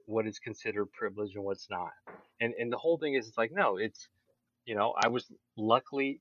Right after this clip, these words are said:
lucky in my life that I was afforded that, that experience. And I'm able to interact with most anybody that I come into contact with because of the fact that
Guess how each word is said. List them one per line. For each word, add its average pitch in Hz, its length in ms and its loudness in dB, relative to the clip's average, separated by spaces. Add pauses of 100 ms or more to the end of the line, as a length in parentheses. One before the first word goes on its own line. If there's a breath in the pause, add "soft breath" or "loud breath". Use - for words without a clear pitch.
lucky 143 380 4
in 139 80 0
my 127 140 8
life 110 300 6
that 107 120 0
I 107 80 6
was 104 160 -4
afforded 110 500 -2
that, 98 240 4 (320)
that 98 160 0
experience. 90 720 -10 (720)
And 110 200 2
I'm 107 320 0
able 123 320 0 (120)
to 110 240 -2
interact 113 420 0
with 107 140 -8
most 107 340 0
anybody 131 460 2
that 113 80 0
I 107 80 6
come - 200 -6
into 95 120 -8
contact 110 580 0
with 98 160 -4
because 113 560 2
of 101 300 2 (320 soft breath)
the - 80 -10
fact 101 340 4
that 104 200 6